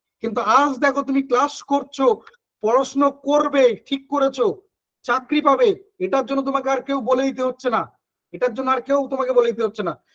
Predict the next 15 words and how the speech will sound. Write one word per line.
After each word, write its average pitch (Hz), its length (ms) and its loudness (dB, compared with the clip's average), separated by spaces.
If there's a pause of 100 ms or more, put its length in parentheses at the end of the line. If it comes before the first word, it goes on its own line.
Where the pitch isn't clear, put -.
(120)
তাহলে 180 160 2
একই 269 500 4
জিনিস 285 420 0 (240)
যখন 202 260 0
তুমি 254 140 0
এখানে 302 300 0
শুরু 285 220 -2
করছো, 262 520 -2 (280)
এই 196 140 2
ব্যাপারটাও 254 460 2
তাই। 240 260 2
তুমি - 460 -12
জেনে 226 220 -4
রেখে 277 220 -2
দিও, 285 300 2